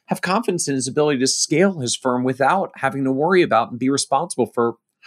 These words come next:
hiring, training more people. We also talk about how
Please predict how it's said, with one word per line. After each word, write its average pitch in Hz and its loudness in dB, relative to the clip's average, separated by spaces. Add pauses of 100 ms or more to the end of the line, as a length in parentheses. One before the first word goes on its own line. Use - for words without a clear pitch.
hiring, 107 -4
training 113 -4
more 110 -6
people. - -10 (1160)
We 202 6
also 254 0
talk 185 2
about 131 2
how 175 2